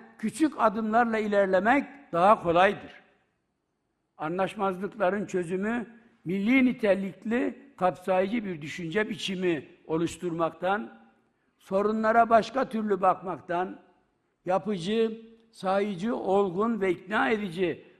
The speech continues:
tavır almaktan geçmektedir. Karmaşa çoğaldıkça, kıvrılıp içinden geçebileceğimiz çatlaklar da çoğalacaktır.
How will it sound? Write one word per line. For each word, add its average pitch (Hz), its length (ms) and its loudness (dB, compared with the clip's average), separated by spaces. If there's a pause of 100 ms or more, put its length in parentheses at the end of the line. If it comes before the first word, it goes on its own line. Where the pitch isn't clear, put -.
tavır 208 320 0
almaktan 180 680 0
geçmektedir. 143 760 -8 (1600)
Karmaşa 196 520 0
çoğaldıkça, 175 840 0 (760)
kıvrılıp 226 460 0
içinden 208 520 -2
geçebileceğimiz 185 920 -4
çatlaklar 170 640 -4
da 165 100 -4
çoğalacaktır. 135 800 -10